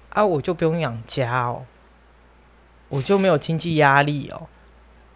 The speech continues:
好像就是我们女生生来就是要嫁人，这我觉得这个不是所谓的L G B T职场的标签的问题了，这是女性跟男性的标签的问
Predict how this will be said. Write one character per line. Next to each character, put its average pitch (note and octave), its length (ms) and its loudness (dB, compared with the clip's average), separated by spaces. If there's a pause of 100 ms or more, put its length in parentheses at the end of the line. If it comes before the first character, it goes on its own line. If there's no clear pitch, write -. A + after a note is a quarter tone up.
(600)
好 D3 160 -2
像 G#3 220 0
就 G3+ 120 2
是 G3+ 200 0
我 C#3 240 -2
们 C3+ 180 -4
女 C#3 140 -2
生 D3+ 220 -6
生 D#3+ 180 -4
来 C#3+ 120 -2
就 C3 160 -8
是 C#3 120 -6
要 C3+ 140 0
嫁 - 380 -6
人， - 100 -16 (500)
这 B3+ 100 -2
我 F3 120 2
觉 C#3 120 -2
得 D3+ 120 2
这 G#3+ 100 -2
个 F3+ 160 2 (140)
不 C#3 120 -8
是 D3+ 440 -2 (460)
所 C3 380 -6
谓 D#3+ 220 4
的 C#3+ 100 0
L C3 280 -2
G D3+ 200 -6
B C#3+ 220 -4
T C#3+ 240 -8
职 C3+ 220 -16
场 C#3 260 -8
的 - 220 -12 (720)
标 D#3 240 2
签 D3+ 200 -4
的 C#3+ 100 -4
问 C3 260 -8
题 - 200 -16 (120)
了， - 60 -16 (420)
这 F3 120 -4
是 F#3+ 120 0
女 D#3+ 260 -2
性 D#3 240 -4
跟 C#3 140 -4
男 B2 180 -6
性 C#3 160 -8
的 B2 80 -6
标 - 180 -10
签 - 200 -10
的 A#2 60 -14
问 - 100 -14